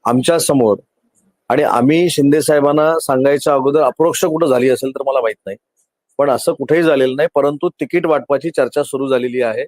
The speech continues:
सन्मानपूर्वक तिन्ही पक्षाला तिकीट वाटप होईल, ही तीन नेत्यांची भूमिका आहे. अमित शहा साहेबांची देखील हीच भूमिका आहे.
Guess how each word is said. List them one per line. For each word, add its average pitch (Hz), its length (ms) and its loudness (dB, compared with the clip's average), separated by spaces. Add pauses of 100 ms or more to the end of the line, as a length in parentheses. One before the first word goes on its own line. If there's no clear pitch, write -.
(440)
सन्मानपूर्वक 160 880 -2
तिन्ही 156 160 -6
पक्षाला 151 460 -2
तिकीट 147 300 -12
वाटप 135 340 -4
होईल, 151 200 -8
ही 143 120 -10
तीन 147 280 -10
नेत्यांची 139 420 -6
भूमिका 120 400 -4
आहे. 117 160 -4 (460)
अमित 147 180 -6
शहा 170 200 0
साहेबांची 160 400 0
देखील 151 260 -6
हीच 131 180 -8
भूमिका 113 320 -8
आहे. 107 180 -4